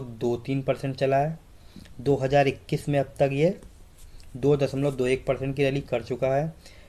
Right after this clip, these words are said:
बीते एक साल में दोस्तों इक्यासी दशमलव सात दो परसेंट की रिटर्न है। वहीं दो साल में एक सौ इक्यासी परसेंट से ज़्यादा का रिटर्न, तीन साल में दो सौ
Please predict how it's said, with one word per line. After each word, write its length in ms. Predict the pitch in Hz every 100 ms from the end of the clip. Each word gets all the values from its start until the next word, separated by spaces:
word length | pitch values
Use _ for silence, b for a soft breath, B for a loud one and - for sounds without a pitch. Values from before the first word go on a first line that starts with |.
| -
बीते 260 | 151 165 160
एक 100 | 139
साल 240 | - 131 131
में 100 | 131
दोस्तों 280 | 127 - 143
इक्यासी 600 | 139 - - 127 123 143
दशमलव 360 | 123 117 127 127
सात 280 | - 117 110
दो 180 | 110 123
परसेंट 380 | 117 104 117 110
की 60 | 110
रिटर्न 240 | 104 110
है। 160 | 107 110 - B B B -
वहीं 140 | 120 117
दो 160 | 123
साल 260 | 117 135 131
में 120 | 131
एक 240 | - 127 -
सौ 120 | 135
इक्यासी 440 | 104 - 113 123
परसेंट 420 | 131 123 - 139 131
से 100 | 147
ज़्यादा 300 | 117 113 123
का 80 |
रिटर्न, 300 | 127 123 135 143 b b b b -
तीन 200 | - 143
साल 240 | 143 139 135
में 200 | 143 127
दो 120 | 120
सौ 140 | 110